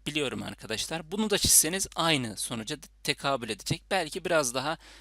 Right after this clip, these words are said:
e, fazla di-, kutu kullanmak zorunda kalacaksınız, diyagram kutusu. Dolayısıyla bunu kullanmamak adına ben tek bir integral yazıyorum ki en son önce içeriği yapıp sonra integral yapıyorum, tamam mı?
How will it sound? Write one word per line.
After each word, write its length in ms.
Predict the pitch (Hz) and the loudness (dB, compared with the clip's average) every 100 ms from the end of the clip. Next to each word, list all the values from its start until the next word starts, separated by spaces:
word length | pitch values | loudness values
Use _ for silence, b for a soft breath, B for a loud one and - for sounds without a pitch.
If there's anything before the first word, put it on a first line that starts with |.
| B | B
e, 300 | - 120 120 | -4 -2 -4
fazla 720 | - - - 180 180 156 170 | -8 -10 2 4 6 4 0
di-, 120 | 123 - | -2 -4
kutu 320 | - - - | -6 -10 -8
kullanmak 540 | - 117 107 101 104 | -8 -6 -6 -6 -8
zorunda 320 | - 151 165 | -6 -4 -6
kalacaksınız, 680 | 165 165 151 170 - 180 160 | -6 -6 -6 0 2 0 -2
diyagram 380 | 160 156 165 165 | -2 0 -2 -6
kutusu. 360 | - - - 190 B B - | -2 0 2 -2 B B -6
Dolayısıyla 440 | 214 180 - 147 | -2 2 2 0
bunu 120 | 170 | -4
kullanmamak 600 | 175 196 190 147 123 110 123 | -8 -4 -2 -2 -4 -6 -8
adına 280 | 117 170 B B B - | -8 -8 B B B -4
ben 160 | 196 | -4
tek 320 | 196 214 196 | -2 -4 -4
bir 60 | 165 | -6
integral 440 | 151 170 156 165 | -4 -4 -2 -2
yazıyorum 400 | 160 170 220 214 | -2 -4 -6 -8
ki 60 | 147 | -6
en 220 | - 214 | 2 2
son 280 | 185 185 208 B B _ | 4 0 -6 B B _
önce 280 | - 214 190 | -6 -4 -4
içeriği 380 | - - 214 214 | 0 2 2 0
yapıp 260 | 170 226 - - | -2 -4 -8 -6
sonra 380 | - - 196 147 | 0 0 2 -2
integral 480 | 120 113 104 107 98 | -2 -4 -6 -8 -10
yapıyorum, 380 | 98 - 95 - | -14 -14 -16 -14
tamam 240 | - 277 120 | -10 -8 -6
mı? 140 | 98 | -8